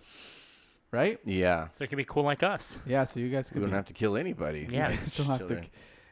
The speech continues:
Speaker 1: so did you guys w-, just, like, can, is there, is there a world where the month you're born in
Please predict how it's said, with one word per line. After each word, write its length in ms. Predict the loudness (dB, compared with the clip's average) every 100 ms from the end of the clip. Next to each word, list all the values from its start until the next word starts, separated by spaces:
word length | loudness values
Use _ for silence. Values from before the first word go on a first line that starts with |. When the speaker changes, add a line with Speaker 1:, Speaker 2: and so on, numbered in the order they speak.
| _
Speaker 1:
so 200 | 2 2
did 240 | 2 -4
you 60 | 0
guys 240 | 0 0
w-, 160 | -4 -8
just, 400 | -8 -10 -10 -4
like, 380 | -4 -4 -14 -8
can, 220 | -8 -8 -10 -2
is 160 | 0
there, 140 | 2 2
is 160 | 2 4
there 140 | 4
a 60 | 4
world 460 | 6 6 6 4 0
where 260 | 0 0 -4 _ _ _ _ -2
the 140 | 2
month 360 | 2 2 0 0 0
you're 200 | 2 2
born 340 | 0 0 2
in 280 | 0 -2 -6